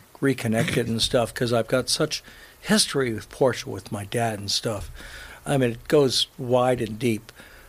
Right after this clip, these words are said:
Um, when Ferry Porsche came to his first Porsche parade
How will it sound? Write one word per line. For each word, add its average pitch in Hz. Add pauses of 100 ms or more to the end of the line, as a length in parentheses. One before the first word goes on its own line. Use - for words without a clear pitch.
(140)
Um, 104 (400)
when 131 (520)
Ferry 170
Porsche 156
came 135
to 120
his 113
first 143 (120)
Porsche 143
parade 107